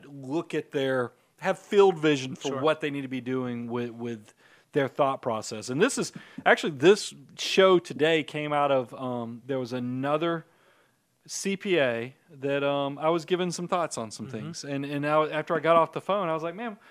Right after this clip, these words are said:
Speaker 1: I've never, I don't know that I've done a show on entrepreneurial mistakes, and Lord knows I have fallen into most of these traps.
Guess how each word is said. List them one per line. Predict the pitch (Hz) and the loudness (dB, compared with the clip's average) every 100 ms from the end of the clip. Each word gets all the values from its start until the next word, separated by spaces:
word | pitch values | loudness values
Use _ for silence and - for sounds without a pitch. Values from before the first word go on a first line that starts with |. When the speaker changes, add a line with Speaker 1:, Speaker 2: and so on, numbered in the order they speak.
| _ _ - | _ _ -8
Speaker 1:
I've | 294 | -4
never, | 339 285 | -2 0
I | 214 | 2
don't | 320 | 4
know | 254 | 4
that | 202 | 4
I've | 185 143 | 4 4
done | 160 180 | 2 2
a | 170 | 2
show | - - 196 151 120 120 139 | 0 6 8 8 6 2 -4
on | 143 | -2
entrepreneurial | 143 156 - 147 131 156 165 127 120 | 0 0 -2 -6 -2 0 0 0 -2
mistakes, | 117 - 123 135 | -6 -4 -4 -4
and | 123 120 | -10 -10
Lord | 143 196 180 | -6 -6 -4
knows | 190 160 | 0 4
I | 185 190 | 4 4
have | 127 | 2
fallen | - 160 156 151 | 2 2 4 2
into | 151 156 139 | -2 -4 -4
most | 123 147 - | 0 -2 -2
of | 135 | -6
these | 127 117 | -6 -6
traps. | - 156 139 123 - | 0 2 2 0 -6